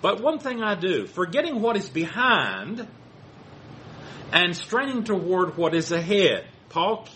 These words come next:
catches the attention of his readers, brothers and sisters, and elaborates the point of verse twelve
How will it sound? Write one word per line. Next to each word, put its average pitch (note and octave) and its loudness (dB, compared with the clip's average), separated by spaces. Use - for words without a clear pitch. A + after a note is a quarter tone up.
catches G3+ 0
the D3+ -2
attention G3 -4
of D#3+ -4
his C3+ -4
readers, C#3+ 2
brothers G3 4
and F3+ -4
sisters, E3+ 0
and D#3 -2
elaborates E3+ 0
the D3+ -6
point G3 0
of E3+ -2
verse D#3+ 0
twelve D#3+ 2